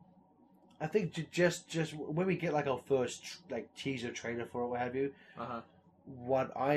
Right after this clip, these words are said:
Speaker 1: am most curious about is the animation.
Speaker 2: Yeah.
Speaker 1: 'Cause Animaniacs.
Speaker 2: Beautiful animation.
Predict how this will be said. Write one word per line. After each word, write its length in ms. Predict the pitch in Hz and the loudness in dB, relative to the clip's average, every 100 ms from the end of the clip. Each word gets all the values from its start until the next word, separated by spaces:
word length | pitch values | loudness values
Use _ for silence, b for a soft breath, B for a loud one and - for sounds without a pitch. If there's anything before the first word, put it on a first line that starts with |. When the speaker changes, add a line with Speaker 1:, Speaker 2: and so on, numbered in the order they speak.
| 139 | 6
Speaker 1:
am 280 | 131 120 - - | 4 0 -8 -12
most 440 | 143 139 131 - - - | 0 2 2 0 -10 0
curious 420 | 143 156 139 - | 2 6 4 2
about 380 | 123 120 110 135 | -2 2 2 0
is 160 | 127 | -6
the 140 | 113 120 | -4 -2
animation. 680 | 113 107 107 104 - - - - | -2 -4 -6 -6 -8 -14 -20 -6
Speaker 2:
Yeah. 260 | 143 127 123 - _ | -2 0 -2 -12 _
Speaker 1:
'Cause 80 | 120 | 0
Animaniacs. 1000 | 131 160 147 151 165 143 120 - - - - - - - - - | 4 4 6 6 6 6 4 0 -6 -8 -10 -20 -20 -20 -16 -4
Speaker 2:
Beautiful 380 | 151 143 135 | -2 -2 -4
animation. 560 | 131 123 120 120 - 123 | -6 -6 -8 -10 -14 -20